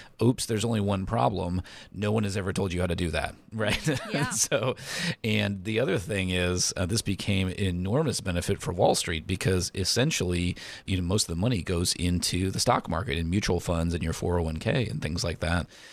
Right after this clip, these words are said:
Speaker 1: And so now we're left with this world of, you know, you want to, you know, be a successful person in whatever career you have, an engineer or,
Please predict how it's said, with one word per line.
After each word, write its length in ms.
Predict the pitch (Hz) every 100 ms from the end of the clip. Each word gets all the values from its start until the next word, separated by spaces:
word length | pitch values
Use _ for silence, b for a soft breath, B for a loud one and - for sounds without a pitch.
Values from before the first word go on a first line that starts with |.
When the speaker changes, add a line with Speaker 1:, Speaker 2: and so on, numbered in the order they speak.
| B -
Speaker 1:
And 140 | 95
so 100 | 113
now 260 | 98 151 160
we're 160 | 104
left 340 | 92 113 143 -
with 380 | 95 90 -
this 420 | - 92 82 - - B B B -
world 600 | 92 101 131 147 87 82 -
of, 520 | 90 85 85 80 -
you 100 | 98
know, 360 | 87 87 82 80
you 200 | 87 104
want 180 | 104 95
to, 200 | 87 80 -
you 160 | 98 87
know, 120 | 82
be 260 | 82 104 107
a 80 |
successful 840 | 85 - - - 95 - 95 90 80
person 360 | - 107 -
in 100 | 90
whatever 320 | 85 87 98 92
career 360 | - 87 98
you 220 | 131 85
have, 380 | 76 104 120 85
an 100 | 87
engineer 720 | 98 92 87 101 127 101 82
or, 420 | - 87 85 80